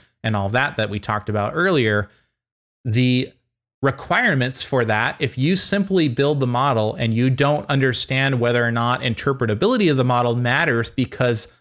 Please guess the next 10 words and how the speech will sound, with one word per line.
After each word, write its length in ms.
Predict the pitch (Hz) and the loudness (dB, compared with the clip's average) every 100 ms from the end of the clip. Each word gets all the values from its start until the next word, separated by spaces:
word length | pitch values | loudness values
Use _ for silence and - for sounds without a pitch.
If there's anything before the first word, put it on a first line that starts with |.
| _ _ - | _ _ -4
deployment 760 | 131 - - 202 208 185 170 | -4 -4 -2 0 2 2 2
and 140 | 147 131 | 0 -2
operationalization 1080 | 139 127 127 147 - 117 110 110 151 143 | -2 0 0 0 -2 -2 -2 0 0 0
of 80 | 131 | 0
the 80 | 113 | -2
model 380 | 117 110 117 127 | 0 0 0 0
was 220 | 117 - | 0 0
someone 380 | - 139 139 131 | 0 0 -2 -2
else's 500 | 127 127 - 110 104 | -2 -2 -2 -2 -2
job, 540 | 131 139 113 101 104 | 0 2 2 0 -2